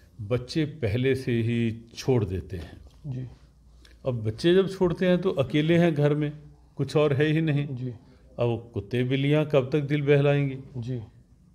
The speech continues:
Speaker 1: जब बाहर से कोई नहीं आएगा, कुछ मिलेगा नहीं, निकल नहीं पाएंगे, तो बच्चे हैं नहीं साथ। लेकिन भारत में आज आप देखेंगे फिर से एक संयुक्त परिवारों की स्थिति दिखाई दे रही है।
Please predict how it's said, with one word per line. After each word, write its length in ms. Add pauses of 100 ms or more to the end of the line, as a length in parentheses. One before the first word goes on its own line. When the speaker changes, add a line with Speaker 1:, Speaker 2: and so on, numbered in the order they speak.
(240)
Speaker 1:
जब 160
बाहर 240
से 160
कोई 220
नहीं 200
आएगा, 380
कुछ 160
मिलेगा 460
नहीं, 220
निकल 320
नहीं 260
पाएंगे, 540 (600)
तो 160
बच्चे 460
हैं 180
नहीं 240
साथ। 300 (500)
लेकिन 300
भारत 380
में 320 (340)
आज 220
आप 120
देखेंगे 720 (460)
फिर 160
से 320
एक 420
संयुक्त 760
परिवारों 500
की 320
स्थिति 440
दिखाई 540
दे 160
रही 280
है। 220